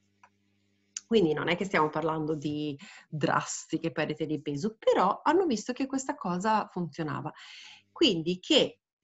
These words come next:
eh, l'achillea supporta, eh, l'equilibrio ormonale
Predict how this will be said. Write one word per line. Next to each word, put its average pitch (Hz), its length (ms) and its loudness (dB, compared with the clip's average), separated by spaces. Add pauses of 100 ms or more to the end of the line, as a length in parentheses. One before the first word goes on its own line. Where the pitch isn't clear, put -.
(260)
eh, 190 400 0
l'achillea 247 1040 2
supporta, 151 1200 -4 (220)
eh, 156 240 -4
l'equilibrio 165 580 -2
ormonale 147 600 -4